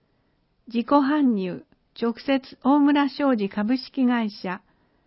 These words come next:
下宗岡二の十八の二十へ。搬入期間、令和八年三月三十一日火曜日まで。搬入時間、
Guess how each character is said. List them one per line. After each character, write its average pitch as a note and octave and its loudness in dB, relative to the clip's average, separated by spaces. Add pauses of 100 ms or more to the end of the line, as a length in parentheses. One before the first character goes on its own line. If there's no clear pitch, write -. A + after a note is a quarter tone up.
(420)
下 C#4 6
宗 C#4+ 6
岡 G3+ -4
二 A#3+ 2
の A3 2
十 C4 2
八 C4 -2
の F#3+ -2
二 B3 4
十 F#3 -6
へ。 F#3+ -8 (640)
搬 C#4 4
入 C4+ 4
期 - -12
間、 F3+ -4 (640)
令 C#4+ 2
和 G#3 2
八 G#3 -2
年 G#3+ 0
三 D4 0
月 G#3+ -2
三 B3 2
十 G3 -4
一 G3 -4
日 A#3 -2
火 A3 -2
曜 C#4 2
日 G3 -4
ま F#3+ -4
で。 D#3+ -12 (580)
搬 C#4 4
入 C#4 4
時 B3+ -4
間、 F3+ -6